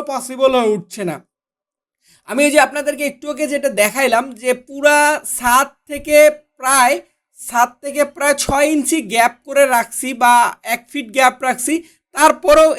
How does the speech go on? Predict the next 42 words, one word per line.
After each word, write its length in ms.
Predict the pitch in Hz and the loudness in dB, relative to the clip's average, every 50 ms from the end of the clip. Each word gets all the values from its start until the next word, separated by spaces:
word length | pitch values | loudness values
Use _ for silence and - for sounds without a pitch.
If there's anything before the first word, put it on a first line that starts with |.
| 262 | -2
এরা 160 | 269 277 311 403 440 - _ _ _ _ _ | 0 0 -2 -2 -4 -6 _ _ _ _ _
ওখান 200 | 220 - 311 311 294 247 | -6 -2 -2 0 0 -2
থেকে 160 | 311 254 302 | -2 0 2
ওই 160 | 302 277 277 254 262 | 2 2 2 2 0
জায়গাটা 280 | 262 254 254 247 254 | -2 -2 -2 -2 -2
কেটে 260 | 247 247 233 208 220 196 | -4 -6 -4 -4 -4 -2
ফেলতেছে। 460 | 208 202 185 170 170 160 151 156 139 - _ _ _ _ _ 214 | 0 0 0 0 -2 -6 -8 -8 -12 -14 _ _ _ _ _ -10
দেখেন 200 | 220 214 277 277 233 | -6 -4 -4 -4 -4
কত 120 | 247 233 254 240 247 | -6 -6 -6 -8 -8
সুন্দর 280 | 254 262 262 262 277 269 240 | -10 -10 -4 -2 -2 0 2
করে 140 | 277 277 277 | 2 0 2
বাসা 260 | 240 240 226 - 247 247 | 2 0 -2 -2 -4 -6
তৈরি 260 | 240 254 254 247 247 | -6 -6 -6 -6 -6
করছে। 320 | - 233 226 185 - 269 262 - - 233 | -8 -10 -12 -10 -6 -6 -4 -2 -2 -2
আলহামদুলিল্লাহ, 680 | 240 240 247 262 254 254 247 254 254 254 254 254 240 233 226 | -2 -2 -2 -4 -4 -4 -4 -4 -4 -2 0 0 0 0 0
আমার 200 | 226 247 247 233 202 208 | -2 -2 -4 -4 -4 -8
বিশ্বাস 340 | 226 - - - 247 269 330 - - _ - - _ _ | -8 -8 -6 -2 0 0 0 -2 -4 _ -20 -20 _ _
যে 60 | - - - - | -20 -12 -4 -2
পাঁচ 140 | 240 247 247 - | -2 -2 0 -2
সাত 140 | 277 269 240 220 | -2 -2 -2 -4
দিনের 220 | 269 262 277 277 262 262 | -2 -2 -2 -2 -2 -4
মধ্যে 220 | 254 220 214 277 | -6 -4 -2 0
আমরা 240 | 277 262 254 247 262 247 | 0 0 0 0 0 0
হয়তোবা 300 | 240 240 240 247 247 254 | 0 -2 -4 -4 -4 -4
এখান 180 | 240 240 247 247 | -4 -4 -6 -8
থেকে 160 | 240 247 233 240 | -8 -10 -10 -12
সুখবর 440 | - 262 254 247 254 247 247 254 247 | -12 -12 -10 -6 -4 -2 0 0 -2
পেতে 240 | 247 240 226 190 233 | -2 -6 -12 -12 -12
শুরু 240 | - - 247 247 240 196 | -12 -10 -10 -10 -8 -4
করব, 180 | 214 202 190 220 269 - - _ _ _ _ _ _ 190 | -2 -2 0 0 0 -2 -2 _ _ _ _ _ _ -12
যে 60 | 254 254 254 | -10 -8 -2
এদের 160 | 208 262 247 240 240 | 0 0 0 2 0
নেস্টিং 280 | 233 240 - - 262 262 262 | 0 0 -2 -6 -8 -4 -4
ম্যাটেরিয়ালটা 440 | 262 247 233 262 269 262 254 269 262 208 220 | -4 -2 0 0 0 0 0 -2 -4 -4 -4
দেখেই 260 | 240 240 269 294 302 233 | -4 -2 -2 -2 -2 -2
বোঝা 200 | 262 247 240 240 214 | -2 0 2 2 2
যাচ্ছে। 360 | 190 - - - - - 156 131 - _ _ _ _ _ _ _ _ _ _ _ 247 | 2 0 -2 -6 -8 -10 -10 -10 -12 _ _ _ _ _ _ _ _ _ _ _ 0
তো 60 | 262 262 - - 247 | 2 2 4 4 2
আমি 160 | 262 277 302 311 311 - - - 214 220 220 | 0 0 -2 -4 -4 -4 -6 -6 -4 0 2
লাস্ট 240 | 240 269 302 302 - 311 294 | 2 2 2 0 -2 -4 -6
একটা 140 | 302 349 349 - 254 | -4 -6 -8 -6 -2
ট্রাই 200 | 269 254 262 | 0 0 0